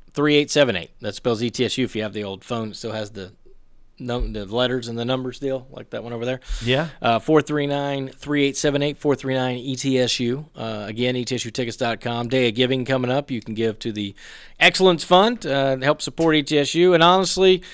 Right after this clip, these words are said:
Speaker 1: it's a day of giving for the whole university. If you have a degree from E T S U,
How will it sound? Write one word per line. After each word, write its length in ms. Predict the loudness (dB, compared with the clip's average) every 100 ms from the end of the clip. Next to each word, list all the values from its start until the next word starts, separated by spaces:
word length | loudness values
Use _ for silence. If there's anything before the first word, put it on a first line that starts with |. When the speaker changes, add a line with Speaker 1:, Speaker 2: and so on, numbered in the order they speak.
| -12
Speaker 1:
it's 100 | -4
a 40 | 4
day 180 | 6 6
of 60 |
giving 180 | 2 0
for 100 | 0
the 60 | 2
whole 160 | 2
university. 800 | 2 2 2 2 0 -2 -2 -2 -8
If 180 | -10
you 120 | -6 0
have 160 | 2
a 40 | 2
degree 280 | 2 2
from 200 | 0 -6
E 80 | -8
T 180 | -6 -6
S 180 | -6 -8
U, 360 | -10 -10 -12